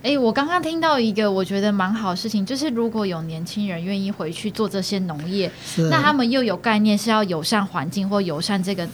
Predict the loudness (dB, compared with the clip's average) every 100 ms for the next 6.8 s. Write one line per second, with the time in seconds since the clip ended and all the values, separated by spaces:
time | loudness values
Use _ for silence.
0 | -8 -6 -4 -6 -6 -2 2 2 0 -4
1 | -2 0 0 0 -2 -4 -2 2 2 2
2 | -8 -4 0 2 2 4 4 2 0 2
3 | 0 0 0 0 -2 -2 -2 0 0 -4
4 | -6 -6 -6 -2 2 2 4 2 2 -4
5 | -6 -2 2 4 2 2 0 0 0 0
6 | 0 0 0 -2 -2 2 2